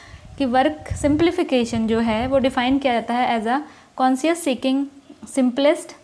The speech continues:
easiest and quickest method of doing work।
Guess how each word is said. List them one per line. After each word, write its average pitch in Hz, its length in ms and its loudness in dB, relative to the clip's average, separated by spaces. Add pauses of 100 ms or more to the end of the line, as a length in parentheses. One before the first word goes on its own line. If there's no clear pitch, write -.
(420)
easiest 262 440 0
and 262 380 -2 (100)
quickest 277 440 -4
method 233 320 -2
of 262 160 -2 (100)
doing 254 340 0
work। 220 240 -2